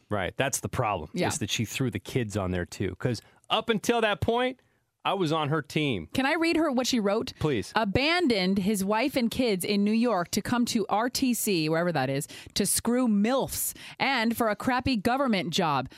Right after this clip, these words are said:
Speaker 2: Some neighbor you have. He's still married and living with another woman. Police, please cite him for adultery, class four." <laughs> Wow.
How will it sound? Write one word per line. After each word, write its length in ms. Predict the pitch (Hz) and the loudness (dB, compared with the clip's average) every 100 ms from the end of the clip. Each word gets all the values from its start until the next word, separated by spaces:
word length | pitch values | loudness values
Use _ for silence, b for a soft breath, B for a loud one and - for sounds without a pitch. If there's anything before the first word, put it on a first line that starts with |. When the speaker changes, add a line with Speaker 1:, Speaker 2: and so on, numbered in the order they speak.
| B | B
Speaker 2:
Some 420 | - 240 302 247 | -2 2 4 4
neighbor 300 | 208 294 392 | 4 2 2
you 180 | 208 170 | 2 2
have. 360 | 156 156 135 - | 2 2 0 -4
He's 200 | - 220 | -2 -2
still 220 | - 359 370 | 2 2 2
married 340 | 254 311 254 | 2 2 2
and 100 | 196 | 2
living 240 | 208 208 | 2 2
with 140 | 190 180 | 0 0
another 280 | 175 170 160 | 0 0 0
woman. 400 | 170 165 131 139 _ B B - | 0 0 -2 -6 _ B B 0
Police, 360 | 254 294 254 | 2 2 0
please 260 | - 302 320 | 0 0 0
cite 280 | - 233 240 | 0 0 0
him 140 | 214 196 | 0 0
for 160 | 196 | 0
adultery, 560 | 180 175 180 - 151 135 | 0 0 -2 -2 -4 -4
class 380 | - 170 160 - | -2 -2 0 -2
four." 360 | 165 147 151 - | 0 2 0 -2
<laughs> 300 | - - - | -12 -20 -2
Wow. 560 | 415 311 262 247 180 | 0 2 0 0 0